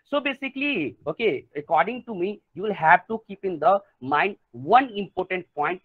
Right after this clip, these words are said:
that the lithium does not occur as the metal in nature. And lithium is a metal, okay, and usage of lithium is increasing day by day, okay, day by day. And friends,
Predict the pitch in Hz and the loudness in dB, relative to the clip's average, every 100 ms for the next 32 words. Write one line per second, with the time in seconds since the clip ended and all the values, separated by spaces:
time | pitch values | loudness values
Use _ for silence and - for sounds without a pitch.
0 | _ 123 123 220 165 143 - 208 - _ | _ -6 6 8 10 6 0 -6 -8 _
1 | - 202 165 214 247 208 185 185 - _ | -8 -6 -6 -8 -10 -4 -2 -2 -4 _
2 | 123 196 190 185 233 269 - 160 156 151 | 0 2 2 0 0 0 0 -2 0 0
3 | 196 - 139 156 135 147 170 _ 123 139 | -2 -2 4 6 6 0 -14 _ 0 0
4 | 139 175 - 147 - 127 127 113 147 156 | 0 -4 -2 -4 -4 -10 -8 -6 -6 -4
5 | 143 - _ _ _ _ 139 214 285 _ | -6 -8 _ _ _ _ 4 4 2 _
6 | - 139 - 220 226 196 196 156 196 254 | -14 -10 -2 0 0 0 0 0 -2 2
7 | 311 - - 147 240 220 - _ _ 147 | 0 0 -8 0 4 4 2 _ _ 4
8 | 156 170 160 _ - 139 - 156 214 269 | 6 6 2 _ -16 -16 -12 -8 -4 -4
9 | 269 254 202 202 214 208 196 196 175 175 | 0 -2 -2 -4 -2 -2 -4 -8 -8 -6
10 | 180 247 349 - - 123 165 160 180 330 | -2 -2 -2 -4 -14 -4 0 6 8 8
11 | - 127 127 147 - - 131 220 147 - | 4 -4 0 0 0 -8 -4 -2 -2 -4
12 | 143 151 180 277 - 123 131 - _ _ | -6 2 4 4 -2 -8 -8 -10 _ _
13 | _ _ _ - - - 302 339 233 | _ _ _ -20 -6 2 2 4 -2